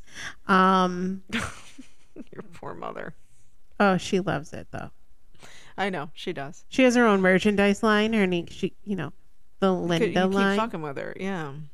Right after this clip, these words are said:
Speaker 1: Oh my God, I, I, I, you don't even understand the people that c-, contact me. People I've never met before. They're like, "How much are the calendars of your mom?"
Speaker 2: <laughs>
Speaker 1: Like, what? Seriously?
Speaker 2: Like, it's a, yeah, it's a calendar of my mom,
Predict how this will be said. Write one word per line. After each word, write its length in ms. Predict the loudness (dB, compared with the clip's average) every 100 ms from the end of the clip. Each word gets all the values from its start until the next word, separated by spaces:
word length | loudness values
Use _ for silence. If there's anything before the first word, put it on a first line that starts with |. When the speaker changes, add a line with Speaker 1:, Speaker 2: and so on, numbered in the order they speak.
| -2
Speaker 1:
Oh 80 | 2
my 100 | 4
God, 240 | 4 2 -2 -14 -16 -6
I, 140 | -2 0
I, 100 | -2 -6 -10 -14 -14 -14 -14 -14 -2
I, 140 | 2 2 0
you 220 | 2 6
don't 100 | 6
even 180 | 4 4
understand 520 | 2 2 0 0 0
the 60 | 0
people 280 | 0 2 2
that 220 | 0 -2
c-, 40 | -10 -2
contact 480 | 2 2 2 -4
me. 120 | -6 -2
People 260 | 2 4
I've 140 | 4 4
never 200 | 4 4
met 260 | 2 0
before. 380 | 0 0 2 0
They're 140 | 0 0
like, 180 | -2 -2 -12 -16 -16 -16 -10 -4
"How 240 | 0 4
much 200 | 4 6
are 100 | 6
the 180 | 6 4 0
calendars 600 | 0 2 4 2 2 0
of 100 | 2
your 100 | 2
mom?" 380 | 4 2 2 2 4
Speaker 2:
<laughs> 1120 | 4 2 -12 -14 -14 -14 -14 -16 -16 0 6
Speaker 1:
Like, 200 | 6 6 -2 -6 -2
what? 300 | 2 2 0 -6 -14 -16 -14 -14 -14 -14 -14 -6 -6 -6 -14 -14 -14 -8
Seriously? 640 | 2 4 6 6 6 4 4 2
Speaker 2:
Like, 100 | -4
it's 80 |
a, 60 | 0
yeah, 220 | 2 4
it's 120 | 2
a 60 | -2
calendar 500 | -2 0 0 0 -2
of 80 | -2
my 140 | -2
mom, 380 | -2 -2 -4 -6